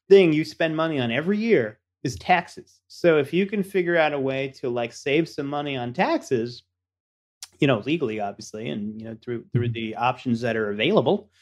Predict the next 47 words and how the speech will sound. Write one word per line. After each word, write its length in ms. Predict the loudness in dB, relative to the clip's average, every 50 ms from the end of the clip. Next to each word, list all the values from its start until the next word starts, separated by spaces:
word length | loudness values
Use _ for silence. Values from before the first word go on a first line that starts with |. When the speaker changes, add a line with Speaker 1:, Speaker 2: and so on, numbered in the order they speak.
| _ _ _ _ _ _ _ -2
Speaker 1:
to 100 | 2 2
you, 440 | 4 4 4 2 2 2 0 -2 -2
uh, 260 | -2 -2 -2 -2 -2 -4 -4
you, 380 | 0 2 2 4 2 2 -2 -4 4
that's 280 | 6 6 6 6 4 0
the 140 | -4 0 2 6
easiest 400 | 6 6 6 6 6 4 6 6
way 120 | 6 6
to 60 | 6 6
make 380 | 6 4 6 6 4 4 4 0
more 180 | 0 0 2
money 380 | 2 4 4 2 2 0 -4 -12 _ _ _ _
because 400 | -2 -2 -2 0 -2 -2 -2 0
you're 160 | 2 2 2
just, 320 | 2 2 0 -2 -2 -6 -14 _ _ _
you're 220 | -6 -4 -2 -2 -2
s-, 260 | -4 -6 -12 -16 -18 _ _
you're 200 | -4 0 0 2
not 320 | 2 2 2 0 0 -2 -4
sending 380 | -6 -4 -4 -2 -2 -2 -4
it 160 | -4 -6 -8 -12 _ -10
to, 500 | -6 -6 -4 -4 -4 -4 -4 -6 -6 -8 -12 -18 _ _
uh, 100 | -8 -8 -6
the 160 | -4 -2 -2
I 140 | 0 -2 -2 0
R 60 | 2
S, 360 | 2 4 4 2 0 -2 -4
you're 180 | -4 -4 -2 -2
sending 400 | -4 -4 -6 -6 -4 -4 -4 -6
it, 180 | -6 -8 -10 -10
you 120 | -8 -8 -8
know, 80 | -8
into 320 | -8 -8 -10 -10 -10 -10 -10
your 140 | -8 -6 -4
own 100 | -4 0
bank 220 | 0 0 0 0 -4
account. 260 | -10 -16 -20 -20 -20 _ _ _ _ _ -20 -20 -20 -20 _ _
So 140 | 4 6 8
business 320 | 10 10 10 10 8 6 6 6
Speaker 2:
Right. 20 |
Speaker 1:
ownership 460 | 4 4 4 2 2 2 -2 -2 -2 -2
just 340 | -2 -2 -2 -2 -4 -6
gives 260 | -2 0 0 0 0 -2
you, 440 | -2 0 0 2 0 0 -2 -6 -8
you 100 | -10 -8
know, 260 | -8 -6 -8 -8 -10 -12
really 640 | -12 -10 -8 -4 -4 -2 -2 -2 -2 -2 -4 -6 -10